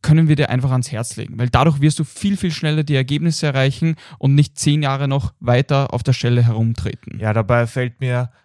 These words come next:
Speaker 2: ein Zitat ein von einem Mentaltrainer. Er hat mal gesagt, „Eine Gurke im Gurkenglas weiß niemals, was draußen am Etikett steht.“
Speaker 1: <laughs>
Speaker 2: Bedeutet, man denkt vielleicht, man macht das Richtige und, äh,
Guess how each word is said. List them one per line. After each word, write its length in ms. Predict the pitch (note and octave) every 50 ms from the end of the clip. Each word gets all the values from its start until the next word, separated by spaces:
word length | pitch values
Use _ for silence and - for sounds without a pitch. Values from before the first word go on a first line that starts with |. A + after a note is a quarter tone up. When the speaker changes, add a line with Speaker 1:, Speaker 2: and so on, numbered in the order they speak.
| _ _ -
Speaker 2:
ein 280 | A#2 A2+ A#2 A#2 A#2
Zitat 560 | - - C3+ A#2 - A#2+ A2+ A#2 A#2+ B2 - A#2+
ein 160 | A#2 A#2 A#2
von 180 | - A#2 A#2
einem 260 | A2+ G#2 A2 A2 G#2+ A2
Mentaltrainer. 840 | A2 A2 - - G2+ G2+ G#2 G#2 A2 A2 - - - A2 A2 A2 G#2+
Er 120 | G#2 G2+
hat 120 | G#2 - -
mal 140 | G#2+ G#2
gesagt, 420 | G2+ G2 G#2+ G#2 A2 G2+ G2+ F#2 -
„Eine 220 | D2+ G#2+ G#2+ G#2
Gurke 540 | F#2 - B2 C#3+ D#3 C#3+ - - C#3+ C#3+ C#3
im 240 | - - G#2+ G2+ A2
Gurkenglas 880 | - B2+ C#3 D3 C#3+ _ - C#3 B2+ - G2+ G2 G2 G2+ A2 G#2+ - -
weiß 240 | G2+ G2+ G2 - -
niemals, 400 | G#2 G#2 G#2 G#2 G2+ G2+ F#2+ -
was 200 | G2 F#2 - -
draußen 400 | - - F#2 F#2 F2+ F#2+ - G2
am 100 | F#2 F2
Etikett 520 | - E2 - - F2 - - F2+ D2 -
steht.“ 380 | - - - - B1 A#1+ - _
Speaker 1:
<laughs> 400 | - - - - - - - -
Speaker 2:
Bedeutet, 680 | - A#2 - B2+ A#2+ A#2+ B2 A#2+ C#3+ C3+ C3 A#2+ - -
man 220 | B2 A#2+ A#2+ A#2
denkt 280 | - A2+ B2 D3+ D3+ -
vielleicht, 380 | - - C3 B2+ C3 C3+ - -
man 140 | C3 B2
macht 260 | B2 A#2 A#2 A#2 - B2+
das 220 | A#2+ - - -
Richtige 640 | B2+ B2+ - - - B2 A2+ A#2+ A#2+ A#2 A#2 A#2 A#2+ - - - - - - _
und, 580 | - A2+ A#2 A2+ A2+ A2+ A2+ A#2 A2+ A2 G2+
äh, 320 | G#2 F2+ A2 A2 G#2+ G#2+